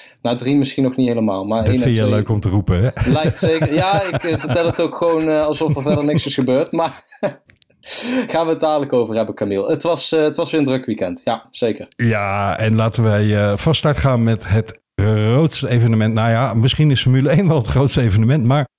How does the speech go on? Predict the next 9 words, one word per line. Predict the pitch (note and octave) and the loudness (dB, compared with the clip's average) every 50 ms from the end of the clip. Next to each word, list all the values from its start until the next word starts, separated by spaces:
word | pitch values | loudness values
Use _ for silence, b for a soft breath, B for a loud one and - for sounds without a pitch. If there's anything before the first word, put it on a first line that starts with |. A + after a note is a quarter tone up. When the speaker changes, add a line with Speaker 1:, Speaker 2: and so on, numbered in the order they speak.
| _ _ _ | _ _ _
Speaker 2:
wat | - G2+ B2+ - - - | -2 -2 -2 -2 -2 -2
mij | A2+ A#2+ D3 F3+ G3+ | 0 0 2 2 2
betreft | D#3 C#3 - B2+ C3+ A#2+ - | 0 0 0 0 0 0 0
het | A2+ G2+ E2+ - - - | -2 -2 -4 -6 -6 0
mooiste | F#2+ F#2 G2 G#2+ B2+ E3 G#3+ B3 A3+ E3 - - B2 | 2 2 4 4 4 4 4 4 2 0 0 -2 -2
evenement | G#2+ G#2 F#2+ E2+ F#2 F#2 F2+ F#2 F2+ E2+ - | 0 0 0 0 0 0 2 0 0 -2 -2
van | - - A2 G2 F2+ F#2 - F2+ E2 | -2 -2 -2 0 -2 -2 -4 -4 -2
dit | F#2 G#2 F2+ - | -2 -2 0 0
weekend. | G2+ F2+ - G2+ F#2 E2+ | -2 0 0 0 -2 -2